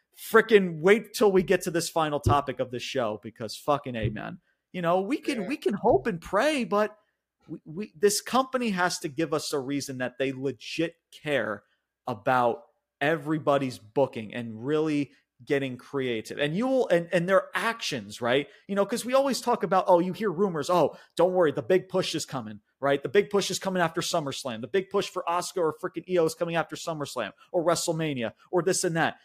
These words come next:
Speaker 1: But you know what? It's, it's gonna be the actions, right? The actions that do the talking. Like M J F and Adam Cole, right? We were skeptical about the coexisting game and stuff, and now they're showing you where, man, like, this comedy shtick, like, their actions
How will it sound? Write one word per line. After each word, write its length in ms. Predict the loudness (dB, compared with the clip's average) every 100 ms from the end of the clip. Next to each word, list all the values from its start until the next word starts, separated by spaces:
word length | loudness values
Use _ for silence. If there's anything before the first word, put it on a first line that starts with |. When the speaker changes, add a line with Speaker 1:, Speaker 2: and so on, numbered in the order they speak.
| -14
Speaker 1:
But 160 | -10 -2
you 60 |
know 100 | 0
what? 160 | 2 0
It's, 120 | -4
it's 220 | -4 -4
gonna 180 | -2 -2
be 120 | -2
the 180 | -6 -6 -2
actions, 800 | -2 -4 -8 -8 -10 -10 -12 -14 _ _ -6
right? 200 | -6 -6
The 140 | -4
actions 580 | 0 2 0 -4 -8 -6
that 200 | -6 -6
do 160 | -10 -10
the 100 | -10
talking. 520 | -4 -4 -4 -12 -16 _ _ -6
Like 180 | -4 -4 -14 _ _
M 140 | -2 0
J 220 | 4 4
F 160 | 4 2
and 80 | 2
Adam 220 | 0 -2
Cole, 400 | 0 0 -2 _ _ -2
right? 260 | 0 0 -2
We 80 |
were 100 | -2
skeptical 720 | -2 0 2 2 2 4 4
about 260 | 4 2 0
the 60 | -2
coexisting 720 | 0 0 0 -4 -4 -6 -4
game 240 | -4 -4
and 80 | -6
stuff, 320 | 0 2 2
and 180 | -2 -4
now 320 | 0 2 2
they're 140 | 0 -4
showing 420 | -4 -4 -4 -4
you 160 | -4
where, 200 | -2 -4
man, 340 | -2 0 0 -2 _ _
like, 300 | -2 -2 -2 _ -2
this 180 | -2 0
comedy 380 | 0 0 0 -2
shtick, 480 | -2 0 -2 -4 _ _ _ -6
like, 160 | 2
their 140 | 2 4
actions 760 | 2 2 0 0 0 -2 -4